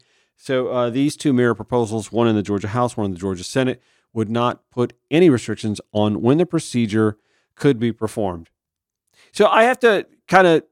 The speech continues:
nitpick just a little bit here because they, they did this big press conference. It was a great show of force. And yet I, I can't find video of it to share you the audio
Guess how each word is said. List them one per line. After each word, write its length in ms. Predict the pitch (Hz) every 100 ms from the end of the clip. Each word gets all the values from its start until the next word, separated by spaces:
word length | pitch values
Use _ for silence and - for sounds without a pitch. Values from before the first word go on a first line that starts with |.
| -
nitpick 580 | 151 165 190 190 185 139
just 260 | 160 170
a 40 | 147
little 220 | 131 143
bit 160 | 160
here 320 | 160 165 165 165 _ _ _ _
because 1120 | 120 139 139 - 147 131 127 120 120 104 - - _
they, 260 | 127 156 151 _
they 200 | 123 139
did 140 | 147
this 140 | 202 254
big 220 | 165 156
press 200 | 113 113
conference. 300 | - 123 151
It 20 |
was 120 | 151
a 40 | 110
great 180 | 110 143
show 180 | 135
of 80 | 135
force. 340 | 120 107 120 - _ _ _ _ _
And 140 | 131
yet 140 | 143 135
I, 80 | 127 _
I 80 | 127
can't 200 | 151 156
find 200 | 165 143
video 240 | 135 117
of 80 | 113
it 80 | 113
to 100 | 113
share 220 | - 123
you 60 | 117
the 100 | 110
audio 480 | 107 101 92 92